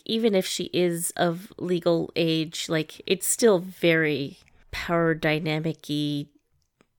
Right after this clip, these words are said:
young, just out of high school woman marrying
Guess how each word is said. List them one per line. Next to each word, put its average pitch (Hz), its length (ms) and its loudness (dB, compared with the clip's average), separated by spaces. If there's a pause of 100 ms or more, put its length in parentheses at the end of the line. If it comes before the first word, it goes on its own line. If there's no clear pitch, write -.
(280)
young, 160 760 0 (560)
just - 360 0
out 151 120 -2
of 147 100 -6
high 160 160 -4
school 160 340 -4
woman 147 500 -4
marrying 156 600 -2